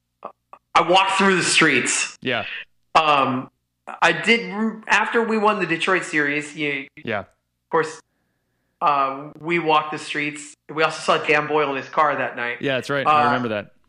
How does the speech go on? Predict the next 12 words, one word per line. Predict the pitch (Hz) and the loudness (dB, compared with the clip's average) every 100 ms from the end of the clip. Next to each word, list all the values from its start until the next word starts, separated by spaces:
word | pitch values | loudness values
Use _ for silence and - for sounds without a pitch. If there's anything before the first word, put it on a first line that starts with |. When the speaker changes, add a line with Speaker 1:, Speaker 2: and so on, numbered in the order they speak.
| _ _ | _ _
Speaker 1:
But, | 170 156 147 - | -2 -2 -4 -6
uh, | 151 147 147 139 135 - _ _ - | -2 0 0 -2 -8 -16 _ _ -2
I | 165 | 0
walked | 196 202 | 2 0
the | 196 | -4
streets, | - 196 185 - | -8 -8 -8 -8
dude, | 180 175 165 - - | -4 -2 -4 -6 -6
and | 151 147 | -4 -2
I, | 143 143 143 - - | 0 -2 -6 -12 -4
uh, | 143 139 135 127 131 - _ _ _ - | -2 0 0 -2 -6 -14 _ _ _ -10
people | 190 185 | -10 -6
were, | 175 170 156 147 147 | 0 2 2 0 -4